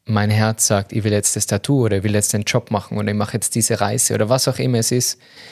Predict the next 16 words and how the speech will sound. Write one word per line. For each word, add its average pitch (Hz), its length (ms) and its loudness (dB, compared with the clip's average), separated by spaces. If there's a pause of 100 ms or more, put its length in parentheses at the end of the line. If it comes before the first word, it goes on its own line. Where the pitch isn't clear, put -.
(1000)
Und 113 200 2
das 117 140 4
finde 120 160 2
ich 110 60 0
ganz 113 240 0
wichtig, 120 360 0
diese 107 460 0 (560)
Endlichkeit 113 960 0 (200)
sich - 220 -8
bewusst 107 420 -4
zu - 120 -2
machen. 117 420 -6 (180)
Irgendwann 135 400 4
ist 139 140 2
es - 80 -2
vorbei. 117 460 0